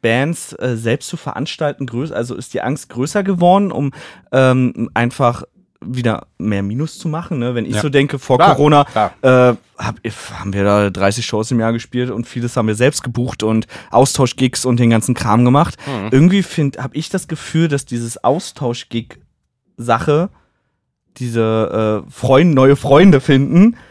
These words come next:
Speaker 1: äh, weniger geworden ist,
Speaker 3: Ja,
Speaker 1: oder?
Speaker 3: das kann sein, das kann sein,
Speaker 1: Dass
Speaker 3: ja.
Speaker 1: so dieses, dass, äh, dass jetzt doch wieder, was vor Corona nicht da war, die Ellbogengesellschaft in der Bandszene, ob die, ob das wieder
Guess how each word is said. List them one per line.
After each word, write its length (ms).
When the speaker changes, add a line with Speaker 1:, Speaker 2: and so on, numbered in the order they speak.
Speaker 1:
äh, 180
weniger 380
geworden 460
ist, 60
Speaker 3:
Ja, 200
Speaker 1:
oder? 140
Speaker 3:
das 80
kann 120
sein, 200
das 120
kann 160
sein, 220
Speaker 1:
Dass 100
Speaker 3:
ja. 60
Speaker 1:
so 100
dieses, 320
dass, 280
äh, 200
dass 200
jetzt 200
doch 220
wieder, 340
was 300
vor 200
Corona 340
nicht 180
da 100
war, 240
die 220
Ellbogengesellschaft 960
in 80
der 80
Bandszene, 560
ob 200
die, 120
ob 160
das 220
wieder 340